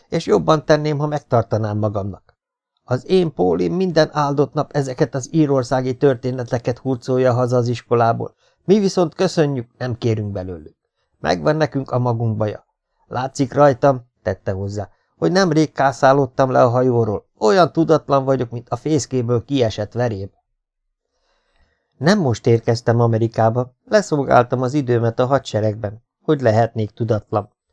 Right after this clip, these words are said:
Dolgoztam sok helyen, a dokkokban is, és a New York Egyetemen végeztem. Hát pont ezt magyarázom, feltesz az ember egy egyszerű kérdést, maga meg előadja itt nekem az egész életét. Na, erre kellene jobban odafigyelnie, kedves mister McCart.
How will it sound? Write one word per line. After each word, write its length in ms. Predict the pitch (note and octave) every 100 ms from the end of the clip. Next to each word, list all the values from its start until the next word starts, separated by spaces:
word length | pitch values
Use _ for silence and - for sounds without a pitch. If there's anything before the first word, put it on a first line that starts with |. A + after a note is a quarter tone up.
| _ _ _
Dolgoztam 560 | - G#3+ F3+ D#3+ - C3+
sok 280 | - B2 -
helyen, 300 | A2 F#2+ -
a 80 | -
dokkokban 600 | E3 D#3+ - A#2+ A2 G#2
is, 180 | F#2+ _ _ _
és 180 | F#3 F3
a 80 |
New 280 | F#3+ G3 D#3
York 260 | B2 A#2 -
Egyetemen 520 | A2 G#2+ A2+ G#2+ A2
végeztem. 580 | G#2 G#2 G2+ F#2+ - F#2 _ _ _ _ _ _ _ _ _
Hát 200 | - -
pont 280 | - B2 -
ezt 220 | F#3+ -
magyarázom, 640 | E3 D#3 D3+ C#3+ C#3+ D3+ - _ _
feltesz 440 | - G#3 G#3+ E3 D#3
az 140 | D3+
ember 300 | F#3+ E3+ D#3
egy 140 | D3+
egyszerű 400 | D#3+ E3+ - D3+
kérdést, 540 | D3 G3 G3 F3+ F3+ - _ -
maga 240 | F#3+ -
meg 180 | F3 E3
előadja 500 | F#3+ G3 F3+ D#3 D3+
itt 120 | D3+
nekem 240 | C#3 C#3+
az 120 | C3+ A#2+
egész 360 | D3 C3 A2
életét. 520 | B2+ C3 G#2 - E2+ _ _ _ _ _
Na, 300 | A#2 A#2+ - _
erre 360 | - A2+ A2+ E3
kellene 480 | - D#3+ D#3 C#3+ C#3
jobban 360 | D3+ C3+ C3+
odafigyelnie, 760 | C3 C3+ B2 B2+ A#2 A2+ A#2 A2+
kedves 480 | - A#2 A#2 A2 -
mister 320 | - A2+ -
McCart. 680 | A2 A#2 - - - - _